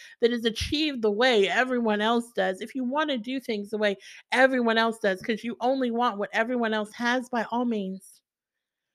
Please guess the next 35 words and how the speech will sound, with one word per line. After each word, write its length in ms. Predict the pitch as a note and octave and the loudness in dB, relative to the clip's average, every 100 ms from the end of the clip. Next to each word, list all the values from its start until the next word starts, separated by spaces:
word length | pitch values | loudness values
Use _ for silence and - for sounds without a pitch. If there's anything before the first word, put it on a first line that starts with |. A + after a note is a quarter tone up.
| _ - | _ -10
by 140 | G#3 | -6
all 200 | A3 A#3 | -2 0
means. 300 | A#3 G#3+ F#3+ | 2 0 -2
But 160 | G#3 G3 | -4 -4
if 280 | B3+ C#4+ - | -4 -6 -2
you 80 | D#4 | -2
want, 400 | A3 G#3+ G#3 - | -2 -2 -4 -6
friend, 500 | - F3+ F#3+ G3 - - _ _ _ - _ | -10 -10 -10 -14 -16 -20 _ _ _ -20 _
the 100 | G#3 | -2
thing 360 | G3+ - A#3+ A#3 | -2 4 6 6
that 160 | F#3+ E3 | 2 0
you 320 | E3 F#3+ A#3+ | -6 -2 0
were 140 | C#4+ | 0
called 340 | C#4 C#4 C4+ C4 | 0 -2 -2 -2
to 100 | A#3+ | -6
do, 380 | C4+ C4+ D4 _ _ - _ | -4 -6 -6 _ _ -20 _
to 80 | - | 0
make 200 | G#3+ G#3 | 2 0
the 160 | - - | -2 -2
impact 560 | G#3+ G#3 G#3+ G3 - - | -2 -2 -4 -6 -4 -4
that 180 | F#3 | -4
you 260 | F#3 F3 A#3+ | -4 -2 0
were 120 | C#4+ | 0
called 300 | C#4 C#4+ C#4+ | 2 0 0
to 100 | D4 | -2
make, 340 | C#4 C#4+ D4+ - | -2 0 -2 -8
you're 280 | G3 F#3+ G#3+ | -6 -2 -2
gonna 200 | A3+ C4 | 0 0
have 200 | B3 A#3+ | -2 -6
to 100 | - | -4
let 240 | G#3+ G#3 G3+ | -2 -2 -4
him 180 | G3 F3+ | -8 -10
strip 400 | - - B3 - | -10 -2 -2 -2
from 220 | A3 F#3 | -4 -4
you 240 | F#3 F#3 | -4 -6